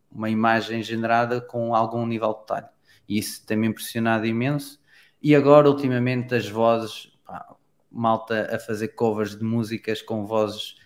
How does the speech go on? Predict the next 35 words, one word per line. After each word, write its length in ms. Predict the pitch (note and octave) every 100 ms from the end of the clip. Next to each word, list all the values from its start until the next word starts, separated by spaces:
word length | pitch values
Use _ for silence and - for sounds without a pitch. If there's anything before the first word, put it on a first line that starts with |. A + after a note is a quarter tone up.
| _ _ -
Hoje 240 | C3+ A#2
ouvi 220 | B2 A#2+
na 140 | A#2+ A#2
rádio 500 | A#2+ A#2 B2 A#2 -
covers 340 | - B2+ A#2+ G#2+
de 40 |
músicas 480 | A#2 A#2+ B2 B2 C3
com 140 | - B2+
a 40 |
voz 200 | B2+ B2
do 80 | B2+
Ronaldo. 480 | C3 B2+ A2+ G#2+ - _ _
Pá, 200 | - G2+ -
é 60 |
fantástico 880 | G#2 - A#2+ A2+ A#2 A#2 - C3 B2+ - - - -
o 120 | B2+
quão 400 | - C3 B2+ B2+
isto 200 | B2 B2
evolui 600 | B2+ B2 B2+ C3 D3 -
e 60 | D#3
perigoso, 1040 | - D#3 D#3+ C3+ C#3 C#3+ C#3+ D3+ G#3+ C4+ _ _ _ _
não 140 | G#2 G2
é? 160 | F#2+
Porque 240 | F2+ - G2+
depois 180 | G2
podem 260 | - F#2 G2+
pôr 220 | G2 F#2+
declarações 960 | - - G2+ G2 - A2 F#2+ F#2 - - _ _ _ _ -
que 160 | A2+
o 120 | G#2+ G#2
Ronaldo 360 | A#2 G#2+ G2+
nunca 240 | A2 G#2 G#2+
fez, 400 | G#2+ A#2+ F3+ -
não 100 | G2+
é? 200 | A#2